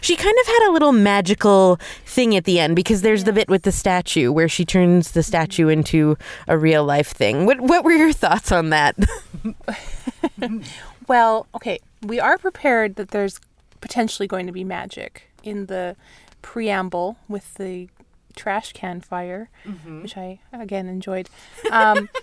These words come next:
Speaker 2: <laughs> so we do have the statue that's unveiled once,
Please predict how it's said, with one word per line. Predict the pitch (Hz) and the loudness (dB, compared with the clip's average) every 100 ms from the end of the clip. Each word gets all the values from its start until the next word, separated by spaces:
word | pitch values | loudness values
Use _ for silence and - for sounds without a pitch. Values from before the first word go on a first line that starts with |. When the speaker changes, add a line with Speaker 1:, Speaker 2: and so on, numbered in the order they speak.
| _ 254 | _ -2
Speaker 2:
<laughs> | 311 - - - - - 302 285 196 - - - | -2 -2 -14 -2 -2 0 -2 -2 -8 -18 -20 -18
so | - - - 302 | -12 -8 0 2
we | 294 285 | 2 -2
do | 262 381 | 0 2
have | 440 | 4
the | 403 | 2
statue | 359 - 262 240 - 247 233 226 226 - - - _ _ _ | -4 0 2 2 -4 -8 -4 -4 -8 -18 -20 -20 _ _ _
that's | 214 214 - | -2 -2 -4
unveiled | - 233 240 208 196 185 202 | -2 0 0 2 2 2 -2
once, | 208 240 254 - | -2 -2 -4 -10